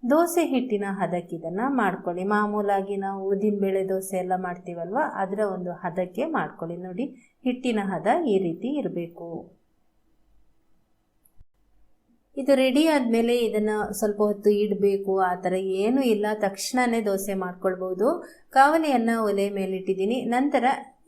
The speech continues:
ಅದು ಬಿಸಿ ಆದ್ಮೇಲೆ ಇದಕ್ಕೆ ಸ್ವಲ್ಪ ಎಣ್ಣೆ ಹಚ್ಕೊಳ್ತಾ ಇದ್ದೀನಿ. ಎಣ್ಣೆ ಹಚ್ಬಿಟ್ಟು ಒಂದು ಸೌಟಷ್ಟು ಹಿಟ್ಟನ್ನ ಹಾಕೊಂಡು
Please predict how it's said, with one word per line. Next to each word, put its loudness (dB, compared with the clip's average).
ಅದು 0
ಬಿಸಿ 0
ಆದ್ಮೇಲೆ 2
ಇದಕ್ಕೆ 0
ಸ್ವಲ್ಪ -4
ಎಣ್ಣೆ -4
ಹಚ್ಕೊಳ್ತಾ -6
ಇದ್ದೀನಿ. -6
ಎಣ್ಣೆ 2
ಹಚ್ಬಿಟ್ಟು -2
ಒಂದು 0
ಸೌಟಷ್ಟು -2
ಹಿಟ್ಟನ್ನ -2
ಹಾಕೊಂಡು -4